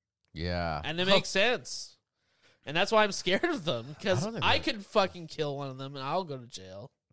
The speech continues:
Speaker 1: Yeah. Let's keep it real. You're not
Speaker 2: And,
Speaker 1: killing it.
Speaker 2: yeah, let's keep it real. I'm getting my ass kicked.
Speaker 1: <laughs> Yeah.
Speaker 2: <laughs>
Speaker 1: I
Speaker 2: I'm
Speaker 1: could
Speaker 2: just
Speaker 1: probably
Speaker 2: trying to get
Speaker 1: take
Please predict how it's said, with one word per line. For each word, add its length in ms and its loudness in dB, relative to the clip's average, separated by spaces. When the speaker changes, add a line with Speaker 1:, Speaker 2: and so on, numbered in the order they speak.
Speaker 1:
Yeah. 400 0
Let's 100 -10
keep 200 -8
it 40 -8
real. 120 -8
You're 100 -8
not 140 -10
Speaker 2:
And, 160 -4
Speaker 1:
killing 240 -16
it. 80 -12
Speaker 2:
yeah, 240 -2
let's 400 2
keep 180 -2
it 80 -2
real. 300 -4
I'm 180 -6
getting 240 -10
my 80 -12
ass 240 -12
kicked. 420 -4
Speaker 1:
<laughs> 20 2
Yeah. 280 4
Speaker 2:
<laughs> 260 2
Speaker 1:
I 120 8
Speaker 2:
I'm 60 6
Speaker 1:
could 60 6
Speaker 2:
just 80 6
Speaker 1:
probably 220 10
Speaker 2:
trying 0 -
to 60 6
get 100 8
Speaker 1:
take 40 8